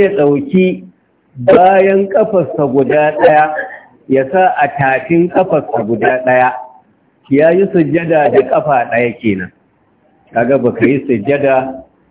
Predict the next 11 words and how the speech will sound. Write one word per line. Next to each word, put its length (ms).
irin 340
ta 100
Rasulullahi 1160
sallallahu 560
alaihi 400
wasallam 560
ba. 240
Kuma 200
ka 300
san 240
sujjada 600